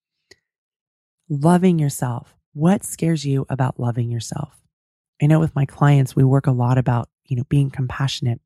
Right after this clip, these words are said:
And I was not compassionate for a long part of my life. I was really hard on myself because I thought,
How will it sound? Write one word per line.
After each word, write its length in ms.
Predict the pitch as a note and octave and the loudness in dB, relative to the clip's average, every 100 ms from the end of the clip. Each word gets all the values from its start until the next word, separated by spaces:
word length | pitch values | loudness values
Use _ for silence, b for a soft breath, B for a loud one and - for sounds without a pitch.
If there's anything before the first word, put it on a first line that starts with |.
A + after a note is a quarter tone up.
| _ _ _ b b b b b _ | _ _ _ b b b b b _
And 440 | D3+ D3 C#3 C#3 - _ _ _ _ _ _ _ _ _ | 2 4 4 0 -6 _ _ _ _ _ _ _ _ _
I 100 | E3 | 4
was 200 | E3 E3 | 4 4
not 500 | C#3 C3 D3+ D#3 B2+ - _ _ _ | 4 4 4 2 0 -6 _ _ _
compassionate 600 | C#3+ B2 C3 - C3 - | -10 -6 -6 -6 -10 -4
for 80 | C#3 | -2
a 80 | |
long 180 | C3 C3 | 0 0
part 220 | B2 D3+ | 0 0
of 60 | F#3+ | 2
my 100 | D3 | 2
life. 200 | A#2+ A#2+ | 0 -4
I 60 | - | -4
was 160 | D3 D3+ | -4 -4
really 340 | D3 D3 D#3+ | -6 -2 0
hard 300 | D#3 D3 D#3 | 0 0 0
on 100 | F3 | 0
myself 360 | D#3 C3+ - C3 | -2 -4 -6 -8
because 280 | - - C#3+ | -8 -4 -4
I 100 | C#3+ | -4
thought, 260 | - D#3 | -2 -4